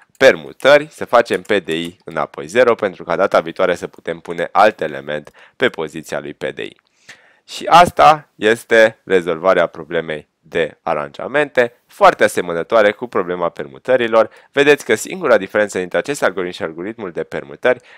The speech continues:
este faptul că eu mă opresc la K și nu mă opresc la N. O să-i dau din nou un run și acestui program, patru și doi, și le vedeți pe toate cele doisprezece afișate aici, pentru că, cum ne dăm seama că sunt doisprezece, sunt câte trei cu fiecare cifră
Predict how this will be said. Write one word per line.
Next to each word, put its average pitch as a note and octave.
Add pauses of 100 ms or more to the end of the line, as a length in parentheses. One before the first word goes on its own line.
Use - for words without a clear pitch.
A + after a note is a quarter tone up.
este D3
faptul B2
că -
eu G#2+
mă G2+
opresc -
la E2+
K G#2+ (420)
și -
nu G2
mă G#2
opresc D#2 (180)
la C#2+ (240)
N. - (840)
O -
să-i F#2
dau E2+
din D#2
nou D#2
un D#2+
run D2
și -
acestui -
program, - (320)
patru B2+
și F2
doi, F#2+ (180)
și -
le C3+
vedeți F#2+
pe F#2
toate F2
cele D2+
doisprezece D#2
afișate E2+
aici, D3
pentru A2+
că, A2+
cum A#2
ne A#2
dăm G2
seama G2
că -
sunt B2
doisprezece, D3
sunt B2
câte G2
trei C3 (300)
cu -
fiecare G2
cifră D#2+